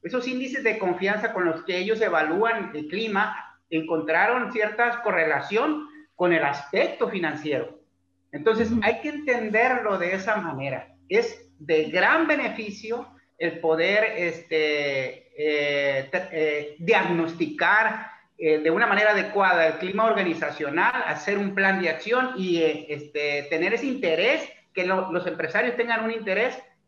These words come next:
Speaker 1: en mejorarlo. Repito, no por ser buena onda, sino porque le conviene a la empresa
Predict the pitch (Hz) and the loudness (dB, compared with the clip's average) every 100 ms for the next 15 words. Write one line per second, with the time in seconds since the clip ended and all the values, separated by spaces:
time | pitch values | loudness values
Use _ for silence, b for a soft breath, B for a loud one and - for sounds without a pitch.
0 | _ - 190 185 180 170 160 165 147 151 | _ -2 0 2 2 0 0 0 2 4
1 | 170 151 131 - - _ _ _ _ - | 4 2 -4 -8 -14 _ _ _ _ -2
2 | 185 190 233 196 156 117 - _ 151 170 | 0 2 0 -2 -4 -4 -10 _ 0 2
3 | - 302 240 240 226 220 180 175 170 120 | 2 0 0 0 2 2 4 2 0 -2
4 | - - _ - 180 170 160 156 151 147 | -6 -18 _ -6 -2 -2 -2 -2 -2 -2
5 | 147 135 135 123 127 131 156 214 277 254 | -4 -4 -4 -6 -6 -4 2 2 2 2
6 | 196 151 139 151 156 180 165 147 | 2 0 0 0 0 0 0 0